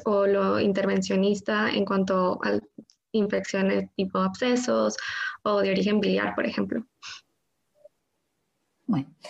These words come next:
Speaker 2: entonces digamos que el paciente que ingresó a la emergencia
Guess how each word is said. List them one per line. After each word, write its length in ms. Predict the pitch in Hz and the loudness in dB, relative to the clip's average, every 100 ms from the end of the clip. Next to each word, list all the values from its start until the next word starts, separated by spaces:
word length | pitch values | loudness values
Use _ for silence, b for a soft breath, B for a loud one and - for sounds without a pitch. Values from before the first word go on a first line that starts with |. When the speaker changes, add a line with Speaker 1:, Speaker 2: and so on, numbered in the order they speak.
| B B - | B B -6
Speaker 2:
entonces 500 | - 254 330 311 311 | 0 4 6 6 6
digamos 460 | 262 262 277 302 | 8 10 8 6
que 80 | - | 4
el 80 | 233 | 4
paciente 580 | 202 202 247 233 247 247 | 4 4 4 6 4 4
que 80 | 220 | 4
ingresó 500 | 208 190 185 220 214 | 4 4 4 6 6
a 80 | |
la 80 | 226 | 6
emergencia 800 | 214 170 170 190 180 - 269 | 6 2 0 2 2 4 2